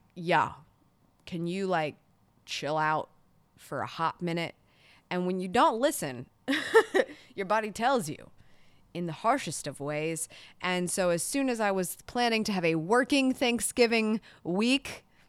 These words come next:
it was not so. I got through all of my calls on, uh, Tuesday of Thanksgiving week, and I was losing my voice, losing my voice. I'd already had a sore throat.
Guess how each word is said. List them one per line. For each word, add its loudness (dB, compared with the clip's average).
it -4
was -6
not -4
so. 2
I 2
got 2
through -2
all 6
of -4
my 0
calls 0
on, -2
uh, -6
Tuesday 0
of -10
Thanksgiving -6
week, -8
and -6
I 0
was -2
losing 0
my 0
voice, -2
losing -4
my -4
voice. -8
I'd -6
already 2
had 0
a -2
sore -4
throat. -6